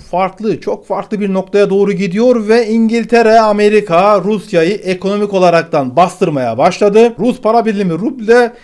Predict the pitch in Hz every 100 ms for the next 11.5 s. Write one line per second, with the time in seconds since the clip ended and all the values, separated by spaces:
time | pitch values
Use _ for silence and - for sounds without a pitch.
0 | - 202 233 226 254 233 190 196 180 208
1 | 226 - 202 208 220 202 190 208 220 226
2 | - 208 196 196 202 202 196 202 233 226
3 | 208 220 - 190 214 - 127 113 - 156
4 | 190 190 262 220 190 - 214 202 - -
5 | 147 156 180 190 196 156 127 175 180 160
6 | 170 220 220 - - 269 214 117 - -
7 | 127 202 190 - 156 156 151 151 202 185
8 | - 143 135 131 123 120 110 - - 190
9 | 185 247 190 156 147 147 143 127 156 208
10 | 170 165 151 - 185 190 139 143 143 117
11 | 110 131 147 170